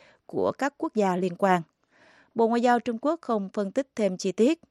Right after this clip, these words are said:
Trung Quốc đang trong tuần nghỉ Tết Nguyên đán, các cơ quan chính phủ không làm việc cho đến ngày thứ Sáu. Trung Quốc đã rất nỗ lực để có vai trò ngoại giao lớn hơn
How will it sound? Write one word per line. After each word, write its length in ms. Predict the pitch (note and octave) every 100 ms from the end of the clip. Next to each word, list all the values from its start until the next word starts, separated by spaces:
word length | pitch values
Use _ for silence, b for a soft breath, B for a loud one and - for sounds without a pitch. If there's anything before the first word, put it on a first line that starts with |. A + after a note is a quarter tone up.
| _ b b b b b
Trung 140 | C#4+ C4
Quốc 220 | D#4 F4+
đang 280 | A#3 G#3+ G#3
trong 280 | A#3 G#3 F#3+
tuần 320 | G3 F3+ F3
nghỉ 180 | D3+ E3
Tết 280 | A#3+ D4 A3+
Nguyên 220 | G#3+ F3+
đán, 260 | F3+ F#3+ D#4 b b -
các 140 | C#4+
cơ 100 | A3
quan 220 | G3+ G3
chính 180 | F3+ A#3
phủ 200 | G3+ -
không 220 | - G3+
làm 160 | F3+ E3
việc 220 | F3+ E3
cho 100 | G3
đến 280 | F3 E3+ A#3+
ngày 260 | B3 E3 D#3+
thứ 140 | F#3+
Sáu. 380 | G#3 G3 F3 C4 _ _ b b b b b
Trung 180 | A3+ F#3+
Quốc 240 | A3+ C#4 -
đã 280 | E3+ D#3+ F#3
rất 240 | D4+ D4+
nỗ 240 | G#3 E3
lực 200 | A3+ F#3+ -
để 220 | E3+ A2+ -
có 160 | G3
vai 160 | A#3 G3
trò 220 | F#3+ F3
ngoại 220 | E3 D#3
giao 200 | D#3 F3+
lớn 180 | F#3 G#3
hơn 260 | A#3+ G#3